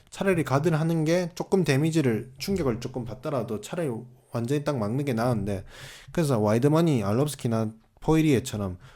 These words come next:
이렇게 막는, 이렇게 막는, 헤드 무브먼-, 무브먼트를 이렇게 그, 그 주먹을 피하는 것보다, 예, 이게 손이나 팔로 이렇게 딱 맞-, 막-, 막는 걸로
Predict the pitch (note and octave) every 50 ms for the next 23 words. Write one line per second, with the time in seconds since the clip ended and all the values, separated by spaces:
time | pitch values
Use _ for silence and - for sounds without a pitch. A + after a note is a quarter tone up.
0 | - - B2+ C3+ D3 D3 C#3 C3+ A#2+ G2+ G2 A2 A#2+ C3+ C3+ C3+ - D3+ D#3+ F3+
1 | F3 - D3+ A#2+ G#2+ A2 A#2 A#2 A2+ A2 - - D#3 E3+ E3+ E3+ E3+ F3 F3 E3+
2 | F3 D#3 - D3+ D3 D3+ D3+ E3 E3+ E3+ E3+ D#3+ B2+ A2+ G#2+ B2 A2 G#2 - -
3 | _ _ _ _ B2+ - - - G#2 G2 F#2 F2+ - _ _ - _ _ _ _
4 | _ _ _ _ _ _ _ - - - A#2+ - - B2 C3 C3+ C3 B2 B2+ -
5 | D3 C3+ A#2+ G2+ B2+ - G#2 G2+ G#2 G2 F#2+ - _ - - - - - - -
6 | - - - - _ _ - _ _ _ _ _ - - - C#3 A2+ G2+ G2 G#2
7 | G#2 G#2 G2+ - - - - - - F3+ E3+ D#3+ C#3+ B2+ B2+ - E3 D#3+ D3+ C#3+
8 | C3+ C#3 C3+ - C3+ B2+ A#2+ A#2+ B2+ C#3 C3+ - - A#2+ A2 A2 G#2+ A2 - A2
9 | G#2+ B2+ D3 D#3 F3+ F#3 F#3 F3+ F3+ D#3+ D#3+ D3+ D3 D3+ E3+ F3+ F3 D3+ D3 D3
10 | D3+